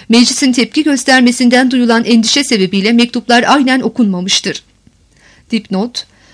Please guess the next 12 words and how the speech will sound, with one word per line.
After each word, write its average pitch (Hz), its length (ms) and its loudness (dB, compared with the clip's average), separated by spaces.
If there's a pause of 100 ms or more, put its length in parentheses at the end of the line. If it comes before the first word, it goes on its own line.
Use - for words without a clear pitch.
(100)
Ankara 277 360 0
Anlaşması'nın 240 720 0
bir 262 120 0
maddesine 196 580 -2
göre 202 340 -2
bu 233 120 -2
anlaşmanın 220 580 -2
iki - 220 -4
hükümet 240 340 0
tarafından 226 500 -2
tasdiki 220 500 -6
gerekmekteydi. 196 880 -6